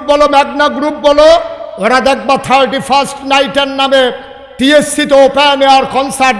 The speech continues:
দেয়। আমার ছেলে মেয়েগুলো উত্তাম নৃত্যে তারা পাগল হয়ে যায়, তারা নেশা করে, তারা মদ পান করে।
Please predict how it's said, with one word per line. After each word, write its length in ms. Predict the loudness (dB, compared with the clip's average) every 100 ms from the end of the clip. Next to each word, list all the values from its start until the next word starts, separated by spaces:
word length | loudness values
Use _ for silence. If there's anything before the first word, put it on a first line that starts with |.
| 2
দেয়। 280 | 2 2 0 -12 -16 -4
আমার 360 | -2 2 2 2 -2
ছেলে 260 | -2 0
মেয়েগুলো 380 | 4 2 2 0
উত্তাম 600 | 0 -2 -8 -2 0 0
নৃত্যে 520 | -6 -6 -2 0 0 -4 -10 -6
তারা 180 | -2 -2
পাগল 400 | -2 -2 0 0
হয়ে 340 | 0 0 0
যায়, 300 | 0 2 0 -4 -14 -12 -4
তারা 200 | -2 0
নেশা 400 | 2 0 0 -2
করে, 340 | 0 2 0 -2 -8 -14 -4
তারা 200 | 0 0
মদ 300 | 2 2 2 -2 0
পান 260 | 0 -2 -2
করে। 340 | 0 0 -2